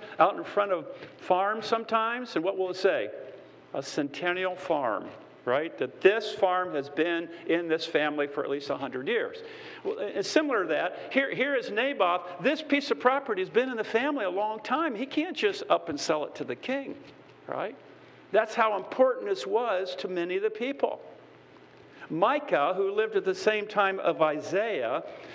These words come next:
explains what is going on. I'll just reference that over here, uh, in the book of Micah. He says this in Micah chapter two,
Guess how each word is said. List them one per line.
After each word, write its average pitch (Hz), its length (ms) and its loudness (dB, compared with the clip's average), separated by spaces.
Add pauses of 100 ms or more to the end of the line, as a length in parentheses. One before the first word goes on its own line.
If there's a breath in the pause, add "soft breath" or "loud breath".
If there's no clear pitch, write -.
explains 170 640 0
what 147 160 0
is 143 140 0
going 135 340 0
on. 127 240 0
I'll 151 100 0
just 151 280 0
reference 151 480 0
that 135 240 2
over 139 240 -2
here, 147 320 -2 (360 loud breath)
uh, 135 120 0
in 151 200 -2
the 139 80 -2
book 143 220 0
of 127 140 -2
Micah. 135 480 0 (1120 loud breath)
He 165 100 6
says 175 340 2
this 165 280 0
in 147 100 0
Micah 160 300 2
chapter 156 460 0
two, 202 500 0